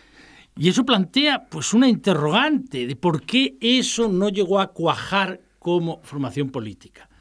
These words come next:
Hay explicaciones que, por ejemplo, dicen, pues miren, no le pasó solo a Ruy Jiménez, de alguna forma le pasó también a Tierno Galván, o sea que él también era una figura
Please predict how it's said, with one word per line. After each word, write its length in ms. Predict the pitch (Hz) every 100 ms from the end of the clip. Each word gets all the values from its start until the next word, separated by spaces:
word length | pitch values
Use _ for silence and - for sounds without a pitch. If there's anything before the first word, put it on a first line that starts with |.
| - - -
Hay 140 | 113
explicaciones 720 | 117 - 123 110 143 139 139
que, 120 | - 110
por 120 | 117
ejemplo, 280 | 143 135 131
dicen, 240 | 120 117
pues 140 | 113
miren, 220 | 113 151 131
no 80 |
le 120 | 120 120
pasó 260 | 123 123
solo 220 | 113 123
a 40 | 120
Ruy 160 | 123
Jiménez, 440 | 120 156 135 165 180 - - - -
de 100 | 123
alguna 260 | 110 131
forma 200 | 127 131
le 80 | 156
pasó 240 | 127 110
también 260 | 120 123 127
a 80 | 110
Tierno 320 | 123 120 120
Galván, 460 | 104 110 185 233 147
o 120 | 110
sea 240 | - 127
que 180 | - 113
él 120 | 120
también 320 | 139 127 143
era 100 | 147
una 140 | 143 139
figura 360 | - 131 170